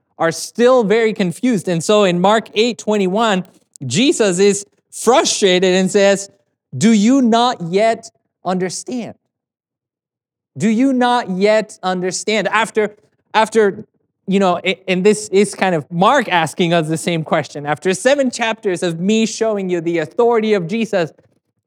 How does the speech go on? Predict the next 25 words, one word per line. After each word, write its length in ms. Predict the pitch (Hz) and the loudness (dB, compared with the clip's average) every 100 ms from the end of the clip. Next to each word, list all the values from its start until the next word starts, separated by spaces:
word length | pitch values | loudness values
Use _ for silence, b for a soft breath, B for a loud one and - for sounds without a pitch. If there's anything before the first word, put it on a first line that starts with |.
| _ | _
do 120 | - | -4
you 260 | 180 170 320 | -4 -2 -4
not 320 | 269 247 226 | -2 -4 -4
yet 200 | 202 220 | -4 -4
understand 600 | 220 208 196 - 208 214 - | -4 -6 -10 -10 -8 -8 -10
who 140 | 214 | -14
Jesus 420 | 185 196 196 185 | -12 -12 -10 -8
is? 300 | 202 202 _ _ _ _ _ _ | -10 -12 _ _ _ _ _ _
Do 100 | 208 | 0
you 240 | 208 269 | 2 2
not, 300 | 262 247 175 | 2 0 -2
do 80 | 196 | 0
you 200 | 220 247 | 0 0
not 260 | 262 254 233 | 0 -2 0
yet 180 | 226 240 | 0 0
understand 540 | 226 208 - 208 214 | 0 -2 -4 -4 -2
what 140 | 202 196 | 0 -2
it 100 | 190 | 0
means 240 | 196 202 | -2 0
for 140 | 196 | -2
Jesus 440 | 175 185 202 196 185 | -2 -2 -4 -6 -6
to 140 | - | -6
be 520 | 165 151 175 180 185 185 b b b _ | -6 -4 -2 -2 -2 -6 b b b _
the 140 | 135 151 | -4 -2
Son 600 | - - 165 170 170 | -2 -2 0 0 -2